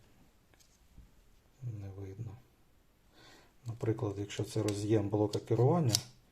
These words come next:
він розбирається, і вони зсередині, кожен перший в ряду і кожен останній пронумеровані. Також дивіться з цієї сторони, якщо вони пронумеровані тут,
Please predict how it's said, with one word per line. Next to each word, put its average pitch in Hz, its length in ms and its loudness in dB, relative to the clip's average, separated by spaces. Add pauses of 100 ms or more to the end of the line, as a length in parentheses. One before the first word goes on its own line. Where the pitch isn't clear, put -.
(840)
він 104 180 -4
розбирається, 123 680 2
і 117 60 4
вони 127 200 2
зсередині, 120 640 4 (180)
кожен 107 420 6 (100)
перший - 380 2
в 101 80 -2
ряду 101 240 -2
і 98 40 2
кожен 107 340 -2
останній 123 360 2
пронумеровані. 101 800 -2 (460)
Також 127 320 2
дивіться 113 520 2
з 104 120 -4
цієї 127 380 6
сторони, 101 320 -4
якщо 98 240 -4
вони 110 140 0
пронумеровані 107 760 0
тут, 156 280 0